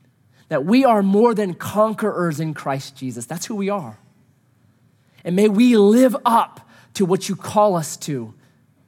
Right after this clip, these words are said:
this week, this month, this year. May we eat and drink because you want us at your table. You invite us to your table.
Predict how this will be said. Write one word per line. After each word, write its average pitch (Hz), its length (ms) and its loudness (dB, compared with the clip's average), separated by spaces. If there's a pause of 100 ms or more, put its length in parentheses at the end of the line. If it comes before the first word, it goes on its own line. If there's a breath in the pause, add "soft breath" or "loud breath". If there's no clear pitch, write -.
(420)
this 175 300 -4
week, 151 320 -8 (460)
this 170 260 -4
month, 117 380 -10 (600)
this 143 300 -6
year. 101 240 -16 (1900 soft breath)
May 143 100 -6
we 139 120 -4
eat - 680 -6 (880)
and 135 240 -8
drink 156 560 -6 (1080)
because 135 400 -8
you 139 120 -6
want 127 280 -8
us 113 160 -12
at 113 140 -14
your 101 140 -14
table. 98 360 -18 (1040)
You 147 120 -4
invite 147 460 -4
us 127 160 -10
to - 120 -16
your 101 140 -14
table. - 380 -20